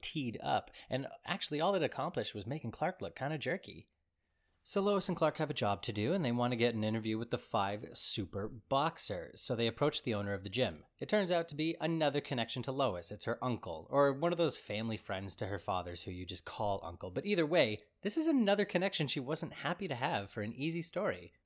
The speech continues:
They're told that nobody's allowed to talk to or bother the star boxers before their match. The leader of the star boxers is a beast, and he's already in the ring sparring with somebody, and he hits them so hard that they fly out of the ring and into a wall.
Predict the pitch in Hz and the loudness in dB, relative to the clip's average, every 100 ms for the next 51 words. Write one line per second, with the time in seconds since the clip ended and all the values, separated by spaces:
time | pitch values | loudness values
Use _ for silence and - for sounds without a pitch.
0 | - - - 175 - 220 202 143 151 180 | -16 -16 -2 0 4 2 4 2 2 2
1 | 180 151 143 135 107 - 135 143 - 120 | 2 4 4 2 -2 -2 0 0 -2 -2
2 | 113 107 90 98 101 107 92 87 87 - | 0 -2 -2 0 0 0 -4 -6 -6 -2
3 | 101 95 95 92 95 - 92 87 101 101 | -2 -2 -2 -2 -2 -6 -6 -8 -8 -8
4 | 90 82 82 80 82 - - 135 160 240 | -6 -8 -8 -10 -6 -6 -4 -2 2 2
5 | 208 139 104 - 113 98 95 98 92 - | 4 2 0 -4 -2 -2 -2 -2 -2 -6
6 | 98 92 92 87 80 131 110 - - 92 | -6 -8 -8 -10 -6 -6 -4 -4 -6 -4
7 | 101 139 160 147 143 117 104 120 95 - | 0 4 6 6 2 0 0 0 -2 -2
8 | 104 123 143 - 156 160 196 - - 110 | -2 0 0 0 0 0 0 -4 -10 -2
9 | 117 120 190 - 135 - 170 165 135 160 | 0 2 2 2 0 2 6 6 8 8
10 | 113 104 98 - - 127 156 147 131 117 | 6 0 -6 -8 2 6 6 6 4 0
11 | 131 123 104 - 127 131 113 92 85 95 | 0 0 -2 -2 -2 -2 -4 -4 -2 2
12 | 107 73 - | 2 0 -8